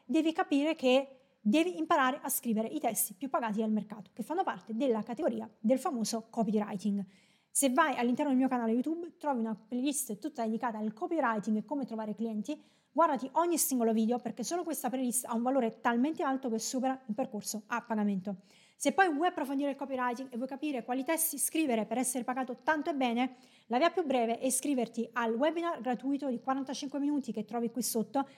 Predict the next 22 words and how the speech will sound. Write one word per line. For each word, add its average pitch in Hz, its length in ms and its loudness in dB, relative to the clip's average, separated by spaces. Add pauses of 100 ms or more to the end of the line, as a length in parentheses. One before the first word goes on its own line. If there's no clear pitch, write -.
(140)
che 320 100 -6
ti 359 100 -2
spiega 294 320 2
come 294 160 -2
passare 262 360 0
da 214 120 0
zero 330 220 0
a 330 60 -2
tremila 262 340 -2
euro 220 140 0
al 220 100 0
mese 269 220 -2
con 220 100 -2
la 220 60 -2
scrittura 269 320 -6
online 226 260 -2
in 226 80 4
modo 247 180 0
serio 202 280 -4
e - 80 -4
in 262 80 0
modo 202 240 -4